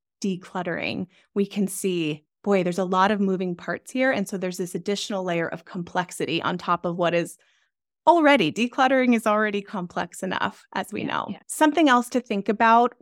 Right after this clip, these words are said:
Speaker 1: in light of the subfamily reality is that in general, we do well, we being stepmoms, but also every member of the family, to approach it with a healthy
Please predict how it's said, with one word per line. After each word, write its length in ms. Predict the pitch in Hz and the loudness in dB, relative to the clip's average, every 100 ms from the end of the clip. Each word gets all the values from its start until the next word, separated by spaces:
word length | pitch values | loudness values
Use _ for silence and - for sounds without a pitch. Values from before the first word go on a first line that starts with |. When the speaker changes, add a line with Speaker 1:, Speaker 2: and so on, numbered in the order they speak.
| - - | -6 2
Speaker 1:
in 220 | 220 214 | 4 4
light 260 | 190 185 190 | 4 2 0
of 140 | 208 | -4
the 60 | 202 | -6
subfamily 760 | - 208 196 - 208 208 202 | -4 -2 0 0 0 0 0
reality 640 | 208 202 196 202 220 226 - | 2 2 2 0 -2 -4 -4
is 160 | 214 - | -6 0
that 320 | 214 208 - _ _ _ _ _ _ | 2 2 0 _ _ _ _ _ _
in 200 | 254 277 | 4 4
general, 760 | 277 233 214 226 247 262 269 - | 4 2 0 0 0 0 -2 -6
we 180 | - 214 | -6 -6
do 280 | 185 214 214 | -2 0 2
well, 480 | 190 165 160 196 196 | 4 4 2 -2 -6
we 360 | 214 208 202 196 _ | -2 0 0 -4 _
being 200 | 202 180 | -6 -4
stepmoms, 680 | - 254 254 247 240 240 - | -2 -2 2 4 4 2 -2
but 140 | 196 | -4
also 280 | 202 190 202 | -4 -4 -2
every 280 | - 202 196 | -2 0 0
member 300 | 185 170 170 | -2 -2 -4
of 100 | 170 | -6
the 80 | 170 | -8
family, 560 | 170 165 165 165 170 - _ _ _ _ - | -6 -6 -4 -6 -8 -12 _ _ _ _ -10
to 200 | - 277 | 0 2
approach 540 | 262 - - 277 285 359 | 2 0 2 2 2 -2
it 240 | 359 - | -2 0
with 200 | 240 233 | 0 0
a 60 | 208 | -4
healthy 920 | - 226 226 233 254 233 233 226 | -2 0 0 0 -2 0 0 -2